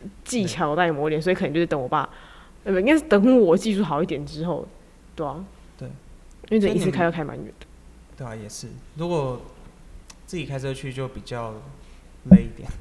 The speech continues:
Speaker 1: 嗯，嗯，嗯，嗯。
Speaker 2: 对啊。
Speaker 1: 欸，我刚刚想说，就我那天有看到你是，欸，你是八月生吗？
Speaker 2: 对。
Speaker 1: 七，哦，所以你是很中间的狮子座。
Speaker 2: 我是八月十六。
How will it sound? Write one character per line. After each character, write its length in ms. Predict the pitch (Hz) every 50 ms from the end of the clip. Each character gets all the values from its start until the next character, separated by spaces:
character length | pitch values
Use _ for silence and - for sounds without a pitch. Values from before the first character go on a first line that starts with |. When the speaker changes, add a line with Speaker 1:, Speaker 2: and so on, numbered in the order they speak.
| - - -
Speaker 1:
嗯， 80 | 202
嗯， 800 | 208 208 208 202 202 196 185 185 180 180 175 175 175 170 170 156
嗯， 0 |
嗯。 240 | 160 170 156 156 185
Speaker 2:
对 60 | 190
啊。 100 | - - - - - - - - - - - - - -
Speaker 1:
欸， 60 | -
我 40 | 247
刚 100 | 220 254
刚 80 | 311 277
想 100 | 226 196
说， 240 | 170 196 196 196 196 196 - - - - - -
就 120 | - 262
我 60 | 208
那 60 | 190 190
天 80 | 196
有 80 | 175 156
看 140 | 165 185 180
到 60 | 170
你 120 | 160 143
是， 280 | 151 160 170 165 156 - - - - - - - - - - - - - - - - - - -
欸， 100 | - 202
你 80 | 190
是 100 | 175 165
八 240 | 202 196 185 165 170 175
月 200 | 175 175 160 147
生 220 | 170 - - 151
吗？ 220 | 147 143 139 151 160 - - - - -
Speaker 2:
对。 100 | 135 123
Speaker 1:
七， 220 | 165 156 151 - - - - - -
哦， 500 | - 214 220 233 254 262 247 220 190 - - -
所 140 | - - 247
以 60 | 196
你 80 | 165
是 280 | 165 170 180 170 165 139 - -
很 220 | - 190 147 147 - - - - - - - - -
中 220 | - 190 165 180
间 160 | 185 - 170
的 120 | 165 160 160
狮 220 | 151 - 151 151
子 120 | 143 147 123
座。 200 | - - - 101
Speaker 2:
我 40 | -
是 120 | 135 160
八 220 | 151 - 135 131 135
月 360 | 139 135 135 131 127 123 117 117
十 240 | - - - 135
六。 220 | 107 113 127 127